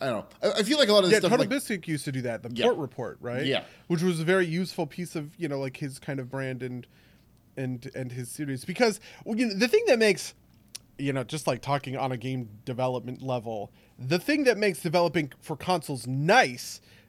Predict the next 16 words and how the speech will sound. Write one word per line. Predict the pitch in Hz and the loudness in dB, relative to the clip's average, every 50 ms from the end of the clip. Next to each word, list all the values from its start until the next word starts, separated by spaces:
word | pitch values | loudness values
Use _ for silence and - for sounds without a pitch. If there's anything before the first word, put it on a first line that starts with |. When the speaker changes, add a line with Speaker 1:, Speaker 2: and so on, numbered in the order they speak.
| _ - | _ 4
Speaker 2:
is | 180 185 180 180 180 175 175 170 156 - - _ _ | 6 8 8 8 8 6 4 0 -2 -8 -12 _ _
they, | - 143 143 160 185 190 190 185 180 170 165 160 160 160 156 156 - _ _ _ _ _ _ - _ _ _ _ _ _ _ - - - | -10 -4 0 2 4 4 4 4 4 4 2 2 0 -2 -4 -8 -10 _ _ _ _ _ _ -20 _ _ _ _ _ _ _ -20 -20 -14
they're, | - 156 190 190 175 170 | -2 2 2 2 4 2
they're | 160 170 156 | 0 -2 -2
standardized, | - - 202 262 349 302 175 123 104 76 64 - - - - _ | 0 4 4 6 6 4 2 -2 -4 -6 -8 -10 -14 -18 -20 _
right? | - 127 131 139 147 | -6 -2 -2 -2 -2
You | 156 151 180 165 | 0 0 2 4
have | 156 185 196 180 143 | 6 8 6 6 4
targets | - - 180 214 208 180 170 156 - - | 0 0 2 2 2 0 -2 -6 -6 -8
to | - - 151 131 | -10 -10 -10 -6
hit. | - - 214 165 - - - - - - | 0 2 2 2 2 -2 -8 -16 -4 4
Now, | - 214 214 - | 8 8 8 8
the | - 160 143 202 202 | 6 6 6 6 6
targets | - 240 311 359 269 247 180 - - | 8 8 8 8 8 4 -2 -4 -4
to | 220 202 | -4 0
hit | 165 190 202 | 2 4 4